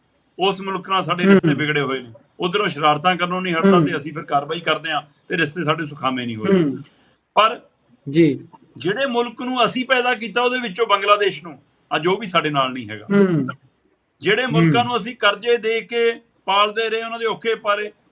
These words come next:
Speaker 1: ਟਾਈਮਾਂ 'ਚ ਸਹਾਇਤਾ ਕਰਦੇ ਰਹੇ, ਉਹ ਵੀ ਪਾਕਿਸਤਾਨ ਨਾਲ ਖੜ ਗਏ।
Speaker 2: ਜੀ।
Speaker 1: ਏਸ਼ੀਆ ਦੀ ਸਭ ਤੋਂ ਵੱਡੀ ਤਾਕਤ ਵਜੋਂ ਜਾਣੇ ਜਾਂਦੇ ਚੀਨ ਤੇ ਭਾਰਤ ਦੇ ਰਿਸ਼ਤੇ ਵੀ ਨਹੀਂ ਸੁਖਾਵੇਂ ਹੈਗੇ। ਉੱਥੇ ਵੀ
Speaker 2: ਬਿਲਕੁਲ
Speaker 1: ਸਾਡਾ
Speaker 2: ਜੀ।
Speaker 1: ਆਪਣੇ ਗੁਆਂਢੀ ਮੁਲਕ ਨਾਲ ਰਿਸ਼ਤਾ ਚੰਗਾ ਨਹੀਂ।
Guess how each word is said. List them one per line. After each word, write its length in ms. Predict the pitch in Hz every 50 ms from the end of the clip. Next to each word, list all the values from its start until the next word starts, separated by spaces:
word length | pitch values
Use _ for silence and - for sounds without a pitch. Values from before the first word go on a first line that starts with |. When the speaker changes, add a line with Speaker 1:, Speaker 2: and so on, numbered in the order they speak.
| _
Speaker 1:
ਟਾਈਮਾਂ 240 | - 196 202 202 208
'ਚ 60 | 202
ਸਹਾਇਤਾ 360 | 175 - 180 175 180 180 214 208
ਕਰਦੇ 260 | 202 208 208 202 214
ਰਹੇ, 100 | 214 233
ਉਹ 100 | 247 254
ਵੀ 80 | 262
ਪਾਕਿਸਤਾਨ 400 | - - 208 175 - - 190 180
ਨਾਲ 100 | 170 160
ਖੜ 180 | 151 - 151 160
ਗਏ। 160 | 151 139 110 _ _ _ _ _ _ _ _ _ _ _ _ _ _ _ _ _ _ _ _ _ _ _ _ _ _ -
Speaker 2:
ਜੀ। 160 | 139 151 185
Speaker 1:
ਏਸ਼ੀਆ 440 | 185 165 - 185 - 196 226 226 226
ਦੀ 140 | 220 233 226
ਸਭ 200 | 175 202 226 220
ਤੋਂ 160 | - 254 233
ਵੱਡੀ 260 | 214 214 196 220 240
ਤਾਕਤ 400 | - - 208 196 202 208 196 185
ਵਜੋਂ 260 | 233 220 214 220 233
ਜਾਣੇ 220 | 214 208 202 208 214
ਜਾਂਦੇ 240 | 220 220 214 214 226
ਚੀਨ 340 | 180 - 202 214 226 208
ਤੇ 100 | - 233
ਭਾਰਤ 320 | 233 - 226 202 185 196 196
ਦੇ 120 | 202 240
ਰਿਸ਼ਤੇ 240 | 233 214 - - 247 - 214
ਵੀ 60 | 226
ਨਹੀਂ 100 | 226 214
ਸੁਖਾਵੇਂ 380 | 175 175 - - 190 180 170 156
ਹੈਗੇ। 280 | 156 160 156 139 - _ _ _ _ _ _ _ _ _ _ _ _ _ _ _ _ _ _
ਉੱਥੇ 240 | 175 190 180 - 214
ਵੀ 60 | -
Speaker 2:
ਬਿਲਕੁਲ 180 | 185 185 185 202
Speaker 1:
ਸਾਡਾ 120 | 202 208
Speaker 2:
ਜੀ। 60 | 208 180
Speaker 1:
ਆਪਣੇ 140 | 175 214
ਗੁਆਂਢੀ 300 | 196 190 202 208 214 240
ਮੁਲਕ 260 | 220 202 196 190 - 202
ਨਾਲ 240 | 190 190 185 185 - _ _ _ _ -
ਰਿਸ਼ਤਾ 260 | 156 147 147 190 185
ਚੰਗਾ 340 | 185 185 180 170 165 160 156
ਨਹੀਂ। 160 | 151 131